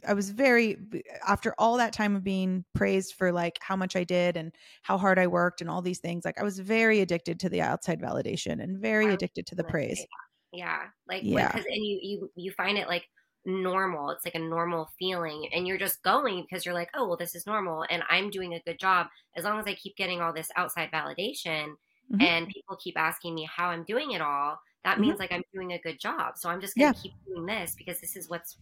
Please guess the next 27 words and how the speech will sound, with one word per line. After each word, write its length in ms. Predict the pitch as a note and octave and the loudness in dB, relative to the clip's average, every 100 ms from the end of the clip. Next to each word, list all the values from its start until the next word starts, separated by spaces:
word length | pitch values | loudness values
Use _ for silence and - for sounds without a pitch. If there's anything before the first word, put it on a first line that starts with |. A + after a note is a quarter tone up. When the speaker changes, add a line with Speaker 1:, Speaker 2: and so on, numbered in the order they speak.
| - | -12
Speaker 2:
this 160 | F#3 | -8
is 120 | G3+ E3 | -6 -2
what 100 | E3+ | -2
I'm 120 | D#3+ | -2
s-, 220 | D#3+ - - | -6 -10 -6
I 60 | E3+ | -4
should 220 | G3 D#3+ | -4 -6
be 100 | E3 | -8
doing." 340 | C#3+ - - _ _ _ _ - | -10 -14 -18 _ _ _ _ 2
Speaker 1:
Yeah, 340 | B3 D4 A#3 | 8 10 10
and 160 | G#3 B3 | 8 6
I 60 | B3+ | 8
found 240 | C4 C4 | 6 6
myself, 360 | D4 C4+ B3 B3+ | 6 6 4 4
like, 180 | A3+ - | 2 6
inflating 720 | A#3 A3+ - F3+ G3+ B3 D4+ | 8 8 4 2 4 4 2
things 400 | - D4+ D#4 D#4+ | 0 2 2 4
that 100 | A3+ | 6
I 60 | G3+ | 6
was 120 | G3 | 6
doing. 320 | F#3 F#3 C4 | 6 6 4
Like, 220 | B3 E3+ - | 2 0 2
I 80 | G#3 | 2
would 80 | G#3 | 4
be 100 | G#3+ | 2
like, 220 | G3 - | 2 2
"Oh," 400 | D#4+ E4 C#4 A#3 | 6 8 8 6